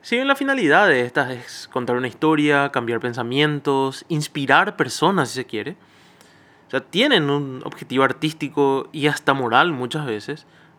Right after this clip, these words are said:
también buscan un rédito económico. Porque todas las productoras y los inversionistas que ponen la plata esperan luego recuperar ese dinero, incluso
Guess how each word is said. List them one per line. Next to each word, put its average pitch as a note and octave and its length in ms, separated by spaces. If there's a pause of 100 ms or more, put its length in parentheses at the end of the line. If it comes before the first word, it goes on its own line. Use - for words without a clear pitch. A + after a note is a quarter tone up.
(100)
también F3 360
buscan C3 240
un B2+ 100
rédito A2 280
económico. G2 500 (1120)
Porque E3 160
todas G3+ 220
las G#3 100
productoras D3+ 500
y D3+ 60
los D#3 120
inversionistas D#3+ 600
que A#2+ 120
ponen D3+ 480
la G#3 120
plata B2+ 360 (120)
esperan D#3+ 500
luego B2 260
recuperar B2 680
ese C3 140
dinero, D#3+ 320
incluso A2+ 520